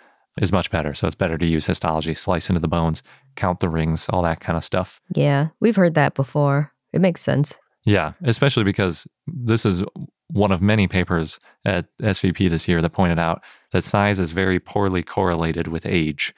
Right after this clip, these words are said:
Speaker 2: Right, especially thinking about, like, the Allosaurus bone bed.
Speaker 1: Yeah,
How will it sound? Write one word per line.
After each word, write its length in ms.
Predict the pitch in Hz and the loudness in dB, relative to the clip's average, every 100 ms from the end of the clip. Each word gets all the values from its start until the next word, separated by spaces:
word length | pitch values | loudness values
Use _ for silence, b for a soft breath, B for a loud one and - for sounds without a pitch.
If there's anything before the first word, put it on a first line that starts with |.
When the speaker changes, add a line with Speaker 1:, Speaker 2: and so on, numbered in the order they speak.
| - | -2
Speaker 2:
Right, 420 | 127 139 135 - _ _ 165 | 2 2 0 -4 _ _ -10
especially 380 | - - - 139 | -6 -4 0 0
thinking 260 | 143 139 | 4 4
about, 180 | 135 127 | 4 2
like, 160 | 135 123 | -2 0
the 80 | - | 0
Allosaurus 580 | 139 131 - 139 131 | 2 2 2 2 2
bone 260 | - 120 123 | 0 0 2
bed. 280 | 117 117 117 _ _ - | 2 0 -4 _ _ 2
Speaker 1:
Yeah, 260 | 113 82 | 2 0